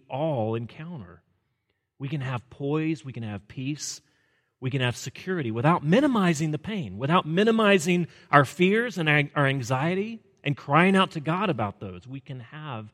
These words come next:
an internal poise because of in whom we stand.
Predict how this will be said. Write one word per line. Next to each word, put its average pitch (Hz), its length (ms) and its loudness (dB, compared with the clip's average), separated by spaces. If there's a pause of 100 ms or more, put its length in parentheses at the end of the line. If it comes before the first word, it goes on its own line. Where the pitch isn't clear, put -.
(460)
an 120 120 -4
internal 120 460 -4
poise 98 680 -14 (680)
because 131 340 -4
of 113 240 0 (140)
in 180 240 2
whom 95 600 -4 (460)
we 117 140 -8
stand. 80 580 -12